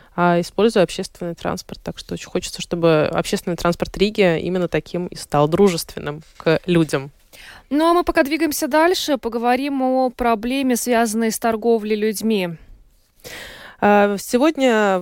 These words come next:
Speaker 1: в, восемнадцатого октября, в Европейском Союзе отмечается День борьбы с торго-, э, с то-, э, День, День борьбы, э, с торговлей людьми. И это действительно продолжает быть, э, распространённой,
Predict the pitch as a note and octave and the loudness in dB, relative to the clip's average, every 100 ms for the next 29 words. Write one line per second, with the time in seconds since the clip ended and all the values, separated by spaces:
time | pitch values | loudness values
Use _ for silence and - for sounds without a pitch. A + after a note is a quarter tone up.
0 | F3 F3 F3+ F3+ F3 F3+ F3 - G3+ B3 | -4 -4 0 2 2 0 -2 -4 -4 -4
1 | - F#3+ F3 - F3+ F3+ G#3 C#4 G#3 F3+ | -2 -2 -2 -6 -4 0 2 2 0 -2
2 | E3 B3 - F#3+ - E3+ F3+ D4 B3 F#3+ | -2 -2 -4 -6 -2 0 0 0 0 0
3 | F3 - A#3 A#3 F3+ D#3+ F3+ A#3 A#3+ A3 | -4 -2 -2 0 -4 -4 0 2 2 2
4 | F#3 E3+ E3+ D#3+ D#3 F3 B3 B3 G#3+ - | 2 2 0 -2 -2 0 2 2 0 -4
5 | E3 D#3+ - F3 F#3+ E3+ F#3 - F3+ F#3+ | -4 -4 -2 2 2 0 -4 -2 2 2
6 | A#2+ G3+ G3+ B3 - F#3 A3+ A#3+ E3+ F3+ | -2 -4 2 2 0 -2 0 2 2 2
7 | F#3 F3 G#3+ C4 - - E3+ F3 F3 - | 0 2 2 2 -2 -8 -2 0 0 -2
8 | F#3 F3 F#3 G#3 G#3+ F#3+ G3+ F#3+ F#3+ D#3+ | -2 -2 2 2 2 0 -2 -2 -4 -2
9 | C#3 - - D#3+ D#3 D#3 D#3+ D#3+ - E3 | -6 -8 -8 -8 -6 -6 -6 -6 -6 -10
10 | - G3 F#3 E3 D#3+ D3+ - F#3 F3+ F#3 | -12 -10 -6 0 2 0 -2 2 4 4
11 | F#3 F#3 D#3+ D3+ D3 D3+ - - D3+ D3 | 4 2 2 -2 -10 -10 -10 -4 0 2
12 | D3 E2+ F#2 - - F#3 G3 G3 F3+ D3+ | 0 -4 -8 -10 -10 -2 2 4 4 2
13 | C#3+ C#3+ | -4 -8